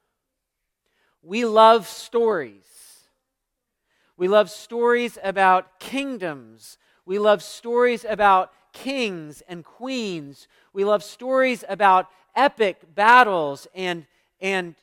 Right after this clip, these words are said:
creatures that we've never seen or heard of before, and,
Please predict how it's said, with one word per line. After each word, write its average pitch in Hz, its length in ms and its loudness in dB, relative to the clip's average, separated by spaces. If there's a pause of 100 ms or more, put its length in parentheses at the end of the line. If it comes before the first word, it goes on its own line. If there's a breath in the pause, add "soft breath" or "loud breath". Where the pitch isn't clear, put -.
(120)
creatures 226 720 -8
that 196 140 -6
we've 190 180 -8
never 214 320 -4
seen 233 460 -12
or 190 200 -4
heard 247 400 -2
of 185 280 -4
before, 175 640 -4
and, 165 200 -12